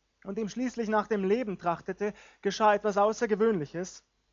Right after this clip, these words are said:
Hören wir einmal hin, erster Samuel dreiundzwanzig. Erster Samuel dreiundzwanzig,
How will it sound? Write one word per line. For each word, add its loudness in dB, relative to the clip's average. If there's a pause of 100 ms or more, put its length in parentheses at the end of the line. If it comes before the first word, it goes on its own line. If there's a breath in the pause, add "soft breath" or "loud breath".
(540)
Hören -2
wir 2
einmal 0
hin, 0
erster 0
Samuel -2
dreiundzwanzig. -2 (1120)
Erster -6
Samuel -4
dreiundzwanzig, -4